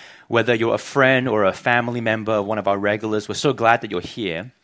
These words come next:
And as Clement mentioned a bit earlier, we have a bit of an odd theme for this service. It's called Celebrating Death. Uh, and I'm sure that you find it odd, partly because we do not usually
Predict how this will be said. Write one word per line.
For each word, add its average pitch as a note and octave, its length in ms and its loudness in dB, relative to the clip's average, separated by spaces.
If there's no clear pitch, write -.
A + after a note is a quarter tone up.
And D#3+ 140 4
as D#3 260 4
Clement C4+ 340 -2
mentioned D3 600 -2
a - 20 -8
bit C3+ 160 -2
earlier, D#3 300 4
we C#3+ 100 -2
have G3+ 160 6
a F#3 40 -8
bit C#4+ 100 0
of B3 60 -6
an E3+ 180 -2
odd C3 240 4
theme G#3+ 420 -4
for D#3 400 0
this B2+ 240 -4
service. C3+ 560 -2
It's - 180 -8
called F3 420 0
Celebrating C#3 840 -2
Death. - 440 -6
Uh, - 40 -6
and G2+ 180 -2
I'm D4 100 0
sure B3 400 4
that C3 200 2
you D#3+ 120 -4
find G#3+ 240 2
it F#3+ 120 0
odd, D3 260 2
partly B3 280 2
because A#3 300 -2
we F#3 80 -4
do E3+ 100 -10
not C4+ 220 0
usually A3+ 580 -4